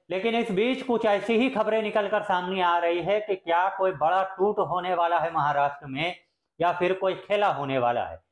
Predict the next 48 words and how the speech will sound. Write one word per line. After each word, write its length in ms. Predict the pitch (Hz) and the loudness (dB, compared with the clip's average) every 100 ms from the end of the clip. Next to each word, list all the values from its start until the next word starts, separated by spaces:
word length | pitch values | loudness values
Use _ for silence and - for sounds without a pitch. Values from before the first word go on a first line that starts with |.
| _ _ _ | _ _ _
दरअसल 360 | 175 220 226 226 | 0 2 0 0
मैं 100 | 214 | 0
आपको 320 | 190 190 214 | -2 -2 -2
खबर 280 | 175 170 185 | 0 -2 0
बताता 400 | 170 170 156 170 | 0 0 0 0
हूं, 200 | 208 165 | 0 0
आगे 200 | 143 165 | 0 0
आपको 280 | 147 - 147 | -2 -4 -4
दिखाऊंगा 560 | 135 143 165 156 165 | -2 0 -2 0 0
कि 140 | 170 143 | -2 -8
किस 220 | 143 - | -12 -2
तरीके 360 | 143 143 190 | -2 0 0
से 140 | 190 180 | 0 0
नीतीश 380 | 147 175 175 - | -2 -4 -6 -4
कुमार 500 | 147 143 170 180 170 - _ _ - | -2 0 0 0 -4 -12 _ _ -2
और 160 | 165 | -2
तेजस्वी 580 | 175 170 160 170 190 208 | 0 0 0 0 2 2
यादव 400 | 170 156 165 180 | 4 2 0 -2
एक 480 | 190 156 175 196 - | -4 0 0 0 -2
साथ 240 | - 165 160 | -2 0 0
दिखाई 440 | 147 - 143 156 | -4 -2 -2 -2
दिए 240 | 143 147 143 | -4 0 2
हैं, 200 | 180 185 - _ | 2 0 -8 _
उस 140 | 151 - | -4 0
पर 80 | 190 | 0
भी 100 | 175 | 2
आगे 260 | 156 151 | 0 0
बात 260 | 143 135 - | 0 0 0
करूंगा। 280 | 151 147 165 | -2 0 0
लेकिन 300 | 170 165 220 | 0 0 0
आप 180 | 220 226 | 0 0
जरा 180 | 233 247 | 2 2
महाराष्ट्र 580 | 233 185 196 202 247 262 | 2 0 2 2 2 0
की 140 | 262 233 | 0 2
ये 80 | 220 | 2
खबर 300 | 190 196 214 | 0 0 0
सुनिए, 360 | 208 175 185 208 | 0 -2 0 2
जो 120 | 180 | 4
ये 140 | 180 | 2
महाराष्ट्र 600 | 170 151 156 165 214 240 | 2 2 2 2 0 -2
से 120 | 214 214 | -2 -2
खबर 320 | 170 190 185 | 0 0 0
निकल 240 | 180 185 | -2 -2
कर 140 | 185 165 | -2 -2
सामने 380 | 160 156 165 | -2 -2 -2
आ 140 | 156 147 | 0 2
रही 180 | 147 143 | 0 0
है, 160 | 196 | 0